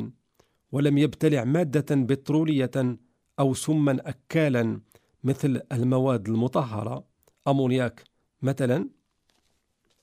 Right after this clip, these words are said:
ماذا يجب فعله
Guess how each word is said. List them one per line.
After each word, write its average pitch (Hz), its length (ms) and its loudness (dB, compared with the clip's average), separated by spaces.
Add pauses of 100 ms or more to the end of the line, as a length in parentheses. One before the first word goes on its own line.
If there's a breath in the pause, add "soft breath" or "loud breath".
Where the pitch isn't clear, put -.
(1800 soft breath)
ماذا 185 300 8
يجب 165 340 6
فعله 139 640 -2